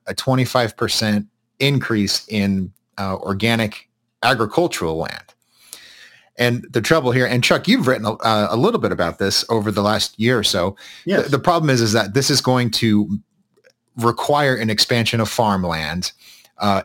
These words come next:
Speaker 1: in poorer countries because Europe won't be able to grow, uh, the food it needs. It, it really can't do that now, as far as I, as far as I recall, if I'm remembering that correctly. Um, and then, of course, cutting pesticide use is a problem because if bugs and microbes and all the other stuff that wants our food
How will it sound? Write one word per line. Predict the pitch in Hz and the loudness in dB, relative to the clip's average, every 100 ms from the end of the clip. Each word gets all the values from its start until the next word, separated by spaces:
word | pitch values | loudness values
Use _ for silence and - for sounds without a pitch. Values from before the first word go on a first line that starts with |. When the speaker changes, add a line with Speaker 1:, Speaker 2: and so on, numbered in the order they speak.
| - | 0
Speaker 1:
in | 127 | 0
poorer | - 190 165 | 2 2 2
countries | 120 156 135 98 90 | 2 0 0 -2 -2
because | - 104 110 98 | -2 -2 -2 -2
Europe | 107 120 110 | 0 0 0
won't | 110 107 | -2 -2
be | 107 | -2
able | 104 | 0
to | 104 | 0
grow, | 98 107 98 95 - _ _ _ | 0 2 2 0 -6 _ _ _
uh, | 104 98 92 | -4 -2 -2
the | 110 | -4
food | - 151 | 0 0
it | 95 | 0
needs. | 90 90 87 | -2 -4 -2
It, | 117 107 - | -4 -4 -4
it | 117 - | -6 -4
really | 110 135 117 | -2 0 0
can't | - 101 82 | -2 -4 -2
do | 101 | -2
that | 92 85 | -2 -4
now, | 92 87 71 | -4 -4 -4
as | 78 - | -4 -4
far | 95 85 | -4 -4
as | 85 | -2
I, | 82 78 - | -4 -6 -10
as | - | -12
far | - 92 | -4 -4
as | 87 | -2
I | |
recall, | 80 - 85 | -6 -4 -4
if | 78 | -4
I'm | 85 | -6
remembering | 90 87 80 | -6 -6 -8
that | 71 - | -10 -14
correctly. | 85 76 90 85 - _ - - - | -16 -16 -14 -14 -16 _ -20 -20 -6
Um, | 113 107 104 _ - | -2 0 -2 _ -6
and | 120 | 0
then, | 127 | 0
of | 117 | 2
course, | 135 117 | 0 -2
cutting | - 175 139 | 0 0 0
pesticide | 110 196 - 135 131 113 | 2 0 2 2 2 2
use | 104 107 104 | 2 0 -2
is | 98 | -4
a | |
problem | 92 95 98 92 | -2 -2 0 -4
because | 101 104 98 - - - _ - | -2 -2 0 -2 -8 -20 _ -2
if | 117 101 - | 0 -2 -10
bugs | 92 139 147 143 110 | -6 0 2 2 0
and | 117 | 0
microbes | 127 135 131 120 107 | 2 2 2 0 0
and | 107 | 0
all | 113 | 2
the | 113 | 2
other | 107 101 | 2 -2
stuff | - 117 - | 0 0 0
that | 101 | -2
wants | 104 117 - | 0 0 0
our | 101 | -2
food | - 135 120 98 90 | 0 0 2 0 -2